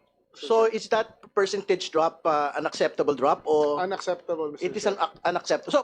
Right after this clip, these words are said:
Speaker 1: okay. Thank you for that response. And ngayon po, lalaki-, lalaki-, lalakihan niyo na po. Tama po ba?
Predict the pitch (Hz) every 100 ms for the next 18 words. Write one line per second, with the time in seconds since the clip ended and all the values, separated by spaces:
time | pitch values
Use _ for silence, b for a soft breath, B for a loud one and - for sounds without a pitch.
0 | 196 185 131 - 214 220 233 208 185 170
1 | - - 135 185 175 202 214 165 156 b
2 | _ 165 175 170 180 175 170 170 165 175
3 | 165 151 143 135 - 151 151 139 113